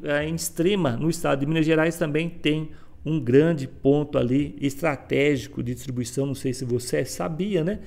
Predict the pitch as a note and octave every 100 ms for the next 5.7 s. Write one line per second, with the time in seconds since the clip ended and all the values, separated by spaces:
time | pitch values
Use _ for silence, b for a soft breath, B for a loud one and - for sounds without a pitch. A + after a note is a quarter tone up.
0 | B B B B2+ B2+ C#3+ - C3+ C3+ D3
1 | - C#3+ C3+ D3 D3 C#3+ C#3+ - C#3 -
2 | C#3+ D3 - D3+ C#3+ D3 C#3+ C#3+ A#2+ B2+
3 | C3+ C#3 B2 C3+ E3 D3 C#3 - - C#3
4 | D3+ D#3 B2+ C3 D3 D3 D3 A#2+ B2+ -
5 | A#3+ G#3+ F3 E3+ D#3+ C#3+ D#3